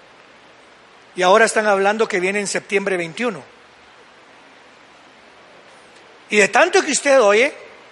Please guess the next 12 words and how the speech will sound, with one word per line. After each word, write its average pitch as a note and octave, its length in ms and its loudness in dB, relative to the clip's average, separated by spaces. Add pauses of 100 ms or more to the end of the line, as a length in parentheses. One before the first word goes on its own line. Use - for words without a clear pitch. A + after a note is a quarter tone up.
(1120)
que A3+ 520 0
entonces G#3+ 300 0
ya A#3 100 2
comenzamos G#3+ 560 -2
a - 20 -10
ser G#3+ 160 -2
incrédulos. G3 1080 -4 (1900)
"El A#3+ 120 4
Señor D#4+ 320 4
viene". D#4 380 0
Sí, - 140 -10 (100)
pues. C4+ 840 0